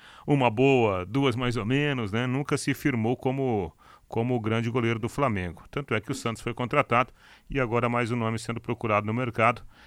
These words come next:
É uma posição aí que tem dado trabalho pro departamento de futebol flamenguista.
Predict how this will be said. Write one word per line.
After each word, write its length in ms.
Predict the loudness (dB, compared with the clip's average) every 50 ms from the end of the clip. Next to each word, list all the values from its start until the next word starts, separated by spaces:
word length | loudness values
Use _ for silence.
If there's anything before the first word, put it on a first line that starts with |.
| -18 -6
É 60 | -4 -2
uma 160 | -2 -2 -2
posição 480 | 0 0 0 0 -2 -4 -2 0 0
aí 100 | 0 -2
que 140 | -2 -6 -8
tem 560 | -4 -4 -2 -2 -2 -4 -4 -4 -4 -6 -6
dado 320 | -8 -2 2 2 2 2 0
trabalho 720 | -2 -2 -2 -2 0 2 4 4 4 2 0 -4 -10 -12
pro 160 | -12 -10 -8
departamento 540 | -6 -6 -2 -2 -2 -2 -2 -4 -4 -4 -8 -8
de 60 | -10
futebol 480 | -14 -8 -6 -6 -6 -6 -6 -6 -6
flamenguista. 600 | -6 -6 -6 -4 -4 -6 -8 -10 -14 -16 -20 -20